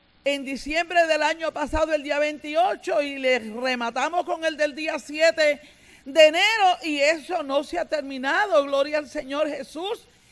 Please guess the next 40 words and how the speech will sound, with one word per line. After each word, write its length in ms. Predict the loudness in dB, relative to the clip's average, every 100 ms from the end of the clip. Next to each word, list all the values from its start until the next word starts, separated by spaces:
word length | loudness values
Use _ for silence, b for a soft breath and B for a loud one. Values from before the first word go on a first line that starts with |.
| b
Sigue 360 | -2 0 2 4
la 180 | 2 4
tierra 320 | 4 4 2
temblando, 640 | -4 2 4 4 4 2
pero 240 | 2 0 -2
sigue 240 | -4 0
la 80 | 0
gente 240 | -2 -6
hablando 420 | -2 -2 0 2
de 100 | 2
lo 140 | 2 0
que 80 | -2
ocurrió. 640 | -4 -4 -4 -4 -4 -6 _ B B -8
Y 100 | -6
si 120 | -6
ustedes 320 | -6 -4 -4
vieron 280 | -2 -2 -2
las 160 | -2 -2
noticias 540 | -6 -4 -4 0 2
del 160 | 2 2
mes 140 | -2 -6
de 160 | -4
diciembre, 680 | -6 -6 -4 -2 -2 0 0
especialmente 680 | 0 -2 -4 -4 -4 -6 -2
cuando 200 | -2 0
iban 220 | -2 -4
terminando, 840 | -6 -10 -8 -8 -8 -6 -6 -6 -8 -20 b b b -18
no 380 | -8 2 2 2
quedó 640 | -4 -6 -4 -2 0 -2 -6 _
casa 400 | -4 -4 -4 -4
destruida 680 | -4 -4 -6 -10 -8 -4 -4
que 140 | -4 -6
no 140 | -4
pasaron 500 | -4 -4 -2 -2 -2
para 240 | -4 -4
que 100 | -6
la 100 | -6
volviéramos 520 | -6 -6 -6 -6 -6 -6
a 100 | -6
ver. 220 | -6